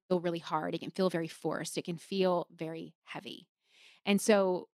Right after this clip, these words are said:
when we can get to this place of making sure that our process, that the way that we're showing up and creating is aligned,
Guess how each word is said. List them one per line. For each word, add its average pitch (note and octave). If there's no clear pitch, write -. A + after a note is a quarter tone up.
when A3+
we D#4+
can C4
get A3
to G#3+
this F3+
place F#3
of F3
making F#3
sure G3
that F3+
our F3
process, E3+
that -
the F#3+
way F#3+
that A3
we're F#3+
showing F3+
up E3+
and E3+
creating F#3
is -
aligned, F3